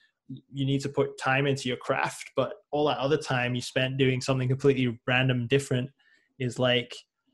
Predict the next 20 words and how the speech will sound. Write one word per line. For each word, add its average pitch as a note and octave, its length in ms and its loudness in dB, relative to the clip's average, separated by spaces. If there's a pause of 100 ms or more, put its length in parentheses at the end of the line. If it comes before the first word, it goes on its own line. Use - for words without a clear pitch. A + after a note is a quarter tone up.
(160)
how C3 140 8
can D#3 180 4
you C3+ 160 6
channel C3+ 400 4
that A#2 260 2
into C3+ 340 0
what A#2 160 -4
you're C3+ 80 -2
doing A#2 260 -2
now? A2+ 400 -2
Like, - 200 -20
how B2 200 -6
can B2 160 -4
you, A#2 320 -4 (420)
um, A2 440 -8 (400)
you B2 80 -4
know, A2 300 -8
see C#3+ 260 0
that A#2+ 340 2
as, A#2 560 -4